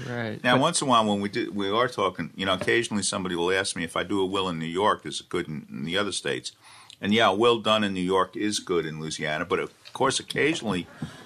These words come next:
Speaker 2: there's some things where, like when somebody you know, we talk about a holographic will.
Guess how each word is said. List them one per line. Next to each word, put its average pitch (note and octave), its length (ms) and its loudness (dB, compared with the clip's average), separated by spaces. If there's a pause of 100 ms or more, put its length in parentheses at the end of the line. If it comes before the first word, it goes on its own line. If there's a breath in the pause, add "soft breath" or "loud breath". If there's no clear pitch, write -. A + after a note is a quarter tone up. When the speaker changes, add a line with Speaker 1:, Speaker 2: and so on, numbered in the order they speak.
(180 loud breath)
Speaker 2:
there's G2+ 180 2
some C3 220 4
things A2+ 420 -2
where, F#2 260 2
like F#2+ 260 2
when F#2 120 -4
somebody A#2 440 0 (260)
you G#2 120 0
know, G2 80 2
we F#2+ 140 0
talk G2+ 280 0
about F2 200 4
a F2 40 2
holographic G2 680 4
will. D#2+ 280 -2